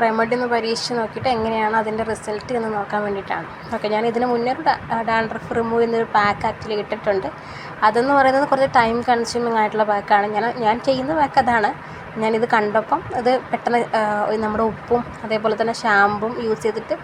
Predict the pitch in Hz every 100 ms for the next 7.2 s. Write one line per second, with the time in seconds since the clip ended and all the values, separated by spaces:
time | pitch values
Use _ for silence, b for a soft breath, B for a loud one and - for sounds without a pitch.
0 | B B - 254 233 247 247 254 240 233
1 | 226 247 254 226 226 226 214 220 226 214
2 | 208 208 220 208 202 - 202 190 262 -
3 | B B 220 226 220 226 240 254 226 247
4 | 240 240 226 220 214 254 262 - 233 226
5 | 240 220 208 - - 214 202 220 233 254
6 | 262 269 247 240 240 240 220 226 220 226
7 | - 226